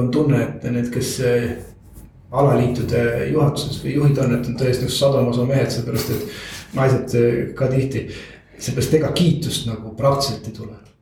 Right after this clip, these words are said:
Ainult, räägitakse, mis on halvasti, raha on vähe ja mitte midagi ei tehta. Et, et tegelikult, nagu sa ütlesid, et me saame alati hinnata neid asju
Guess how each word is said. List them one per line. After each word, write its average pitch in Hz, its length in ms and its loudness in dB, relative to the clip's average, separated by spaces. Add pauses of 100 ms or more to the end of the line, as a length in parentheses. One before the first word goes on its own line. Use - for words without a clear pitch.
(160)
Ainult, - 600 2 (380)
räägitakse, 127 1120 -2
mis 156 220 0
on - 100 2
halvasti, 139 400 2
raha 156 240 4
on - 80 -2
vähe 131 540 2
ja 135 60 2 (280)
mitte 156 400 -2
midagi 139 300 4
ei - 20 -2
tehta. - 300 2 (640)
Et, - 340 -8 (800)
et - 160 -8
tegelikult, 127 600 2 (580)
nagu 127 160 0
sa 156 140 4
ütlesid, 127 320 2
et - 240 -6 (260)
me - 80 -6
saame 131 240 0
alati 135 300 2
hinnata 131 260 0
neid 123 160 0
asju 131 380 2